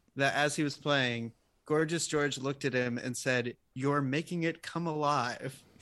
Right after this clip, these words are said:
<laughs> He literally mouthed those words. And he said, "That gave me the confidence and strength for, like,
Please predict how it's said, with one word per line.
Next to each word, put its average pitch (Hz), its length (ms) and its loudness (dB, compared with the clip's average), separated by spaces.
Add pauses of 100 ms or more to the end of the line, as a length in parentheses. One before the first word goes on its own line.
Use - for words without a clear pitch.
<laughs> - 140 0 (340)
He - 60 10
literally 165 840 8
mouthed 147 520 4
those 143 340 2
words. 180 580 4 (500)
And 160 160 2
he 160 60 4
said, 160 300 4
"That 156 280 4
gave 170 280 4
me 175 160 4
the 160 100 8
confidence 160 640 2
and 139 100 0
strength 156 460 0
for, 143 140 -2
like, 127 360 2